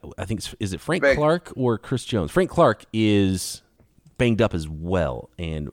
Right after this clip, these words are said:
Speaker 1: limited, so I'm not sure if he's in or out yet. The final injury reports aren't out yet, obviously, on Friday. So, you know, maybe there is some advantages injury-wise for the Browns that we should factor in a little bit more here. Maybe that's why the line's five and a half and not seven.
Speaker 2: I,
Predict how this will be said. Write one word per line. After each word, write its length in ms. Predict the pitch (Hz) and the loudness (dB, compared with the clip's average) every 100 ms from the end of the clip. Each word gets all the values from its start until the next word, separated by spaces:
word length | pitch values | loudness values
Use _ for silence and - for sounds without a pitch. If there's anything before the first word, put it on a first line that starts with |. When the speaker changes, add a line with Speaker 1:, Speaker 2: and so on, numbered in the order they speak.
| - | -12
Speaker 1:
limited, 540 | 87 90 82 69 65 | -6 -4 -2 -4 -6
so 60 | 82 | -6
I'm 60 | 82 | -6
not 140 | 78 | -6
sure 160 | - 85 | -4 -4
if 80 | |
he's 180 | 90 78 - | -4 -6 -2
in 220 | 90 90 | 2 2
or 160 | 73 - | 2 0
out 240 | 85 78 - | 0 0 -2
yet. 400 | 82 82 78 - | -4 0 0 -2
The 60 | |
final 320 | - 92 82 76 | -2 0 2 0
injury 220 | 80 78 | 0 0
reports 320 | 76 87 78 | 0 0 0
aren't 180 | 78 78 | 0 0
out 160 | 76 - | 0 -2
yet, 160 | 76 | 0
obviously, 460 | 73 71 - 78 73 - - - | 0 0 -2 -4 -4 -8 -18 -4
on 120 | 82 | -2
Friday. 380 | 76 - 67 50 | 0 0 0 -2
So, 420 | - - 80 67 - 87 - | -4 0 2 2 -2 -8 -10
you 200 | 78 117 | -2 2
know, 100 | 110 | 2
maybe 300 | 113 175 220 | 4 4 6
there 160 | 208 | 6
is 100 | 190 | 6
some 160 | - 143 | 6 4
advantages 640 | 98 110 113 98 98 87 - | 6 6 4 4 4 2 2
injury-wise 880 | 110 107 110 101 98 95 98 - - - | 2 4 4 6 6 6 4 -2 -6 -10
for 400 | - 110 98 90 | 2 6 6 6
the 100 | 87 | 4
Browns 400 | 90 87 82 80 | 4 4 4 2
that 80 | |
we 80 | 78 | 0
should 160 | 87 87 | -2 0
factor 320 | 92 85 92 | 0 0 0
in 80 | 87 | 2
a 40 | |
little 140 | 95 92 | 2 2
bit 140 | 98 | 2
more 220 | 101 101 | 4 4
here. 160 | 104 104 | 2 2
Maybe 200 | 90 92 | 4 4
that's 220 | 92 - | 4 4
why 100 | 95 | 2
the 60 | 90 | 4
line's 400 | 92 92 90 - - - - | 4 2 0 -6 -16 -20 -4
five 220 | - 107 | 2 4
and 80 | 98 | 4
a 20 | |
half 160 | 95 98 | 4 2
and 60 | |
not 160 | 95 - | 0 0
seven. 420 | - 104 151 226 _ _ _ _ - _ _ - - | 2 2 2 -2 _ _ _ _ -20 _ _ -20 0
Speaker 2:
I, 140 | - | 6